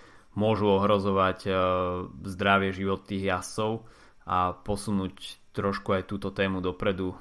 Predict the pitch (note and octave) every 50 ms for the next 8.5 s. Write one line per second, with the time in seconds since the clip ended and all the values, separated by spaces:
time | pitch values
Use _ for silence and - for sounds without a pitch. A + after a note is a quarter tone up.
0 | - - - G2 F#2 - - F#2+ F#2 F#2+ F#2 F#2 F#2 F#2 F#2 - - - - -
1 | - - - - - _ _ _ - - - G2 F#2 F#2 F#2 F#2 - - _ -
2 | G#2+ G2+ G#2 G#2 G#2+ G#2 G#2+ G2 G2 G2 - - - _ _ _ _ - - -
3 | _ _ D#3 C3+ C#3 C#3+ C3+ C3+ - B2+ A2 - - A#2+ B2 B2 B2+ C3 C3 C3
4 | - - - - - - A#2+ A#2 A2+ G2+ A#2+ A2 A2+ A2+ A2+ A2 A2 G#2+ G#2 G#2
5 | G2+ G2+ - - - G#2 G#2+ G#2+ B2 B2+ - C3 A2 A2+ A2+ - - B2 A#2+ -
6 | B2+ B2 B2+ C3 C3 - - - - - - - _ - - - - G2 F#2+ F#2+
7 | - - G2 G#2 G2 - - - - - - - - _ _ - - _ _ _
8 | _ _ _ _ - _ _ - - -